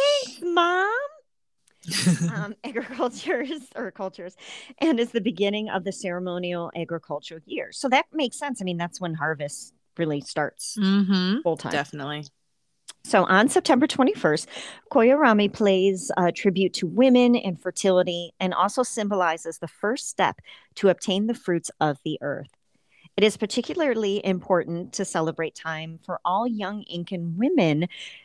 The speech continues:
Speaker 1: because from a young age, girls have to prepare for their adult life.
Speaker 2: Mm.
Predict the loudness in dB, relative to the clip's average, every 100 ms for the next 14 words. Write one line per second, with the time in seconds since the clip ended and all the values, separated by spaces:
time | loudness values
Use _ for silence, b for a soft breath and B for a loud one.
0 | B 2 6 6 4 4 0 2 2 2
1 | 4 2 0 0 -2 0 -4 -2 -4 -4
2 | -2 -2 -2 -4 -4 -2 0 0 0 0
3 | -2 -4 -4 -6 -2 -2 -4 -20 -20 -20
4 | _ _ _ _ _ _ -20 B B -6
5 | -4 -4 -6 -12